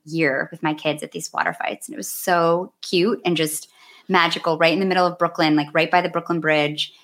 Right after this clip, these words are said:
in Cabin Plaza with these giant buildings all around and this big, like, monument, and the kids are just,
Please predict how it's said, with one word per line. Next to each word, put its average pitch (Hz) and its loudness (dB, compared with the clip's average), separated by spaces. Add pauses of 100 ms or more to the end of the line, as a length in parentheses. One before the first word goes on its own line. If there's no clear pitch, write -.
in 180 -2
Cabin 170 0
Plaza 165 4 (260)
with 170 -8
these 175 -6
giant 175 0
buildings 160 4
all 160 2
around 156 4
and - -12
this - -10
big, 170 2
like, 165 -6
monument, 165 2 (100)
and 156 0
the 151 0
kids 156 -4
are 156 -8
just, - -10